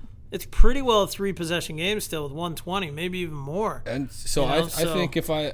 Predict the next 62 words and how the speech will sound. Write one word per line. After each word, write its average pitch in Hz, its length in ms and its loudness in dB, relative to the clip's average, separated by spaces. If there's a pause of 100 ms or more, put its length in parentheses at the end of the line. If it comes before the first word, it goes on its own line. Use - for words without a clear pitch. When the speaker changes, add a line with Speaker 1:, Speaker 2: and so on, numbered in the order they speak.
(140)
Speaker 2:
I 127 100 -2
think 180 240 -4
I 165 100 0
do 151 320 0
put 156 240 -2
that 143 140 0
in 147 140 2
the 139 100 0
empty 139 200 -2
netter 147 320 2
and 139 120 2
rely 135 240 0
on 147 120 0
one 143 100 4
of 147 60 2
the 156 60 0
Speaker 1:
Yeah. 151 40 -4
Speaker 2:
better 143 180 2
face-off 143 460 0
guys 147 320 2
in 147 80 0
the 143 80 -2
league. 165 340 -2
And 101 200 -6 (600)
it's - 120 -14
a - 40 -12
good 170 140 2
thing - 200 6
he 285 60 0
did 233 200 -2
put - 140 12
it - 180 4
in 165 100 0
the 156 80 -2
empty 143 240 0
net 147 200 -2
'cause 160 180 2 (160)
Speaker 1:
<laughs> - 100 -8 (340)
Speaker 2:
and 165 140 0
with 180 80 -2
something 214 260 -2
we 160 140 -2
talked 170 320 0
about, 131 300 -2
there's 143 180 0
something 208 320 0
about 165 260 2
Reed 151 260 -4
Reinhold 131 500 0
who 120 80 -2
just 135 220 -2
has 151 160 2
a 131 80 0
knack 120 460 -2
for 117 380 4 (960)
scoring 190 520 2
these 156 200 -2
incredible, 165 640 2 (100)
you 151 100 -2
know, 127 120 -2
whether 143 360 0
goals 156 600 -2